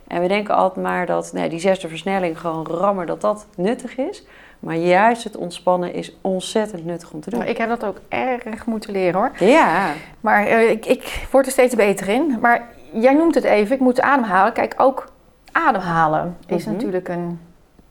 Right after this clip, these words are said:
Speaker 2: denk wel, ja, het gaat maar gewoon erin en eruit.
Speaker 1: Mhm.
Speaker 2: Maar ook als je, of je vier ademhaal per minuut doet, of dat je er dertig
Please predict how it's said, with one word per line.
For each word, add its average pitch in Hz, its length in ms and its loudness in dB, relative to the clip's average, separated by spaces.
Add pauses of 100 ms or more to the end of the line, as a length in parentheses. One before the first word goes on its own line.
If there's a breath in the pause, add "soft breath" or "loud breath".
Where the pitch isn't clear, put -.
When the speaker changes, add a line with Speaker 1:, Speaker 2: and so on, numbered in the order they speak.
(320)
Speaker 2:
denk 175 220 -2
wel, 170 100 -4
ja, 165 80 -2
het 151 160 -6
gaat 170 160 -6
maar 170 140 -6
gewoon 170 300 -4
erin 175 220 -6
en 175 140 -8
eruit. 208 400 0 (100)
Speaker 1:
Mhm. 180 120 -4 (520 loud breath)
Speaker 2:
Maar - 180 -8
ook 180 140 -2
als 180 180 -4
je, 175 160 -4
of 170 140 -10
je 170 160 -10
vier 220 480 -4
ademhaal 175 560 -2
per 185 180 -2
minuut 190 360 -4
doet, 208 300 -6
of 202 100 -12
dat 208 200 -8
je 240 60 -8
er 220 180 -8
dertig - 480 0